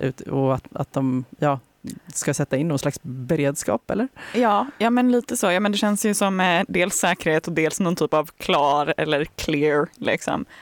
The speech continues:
Speaker 2: Men, eh, nej, aldrig hört förut.
Speaker 1: Ja.
Speaker 2: <laughs> Märkligt officiellt uttryckt.
Speaker 1: Ja. Vi fortsätter. Att visa en positiv inställning till H B T Q-frågor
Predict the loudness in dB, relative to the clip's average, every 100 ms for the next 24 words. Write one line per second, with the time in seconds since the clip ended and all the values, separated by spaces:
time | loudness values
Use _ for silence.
0 | -18 -4 0 0 2 0 0 2 2 2
1 | 0 -2 0 0 0 -2 -4 -2 -6 -10
2 | -10 0 2 2 0 -8 -14 -2 0 0
3 | 0 -2 -2 -4 0 -2 0 -4 -2 -4
4 | -4 -4 0 4 4 0 -4 _ _ _
5 | _ _ -20 -20 -20 -20 -20 -20 _ -4
6 | 0 0 0 -2 -2 0 -2 -2 -8 -18
7 | -18 -20 _ -4 -4 -4 -20 _ -2 0
8 | 2 2 2 2 0 0 0 2 0 2
9 | 2 2 0 0 2 2 2 0 -2 -2
10 | 0 0 -2 -2 -2 -2 -4 0 0 0
11 | 0 2 2 2 0 0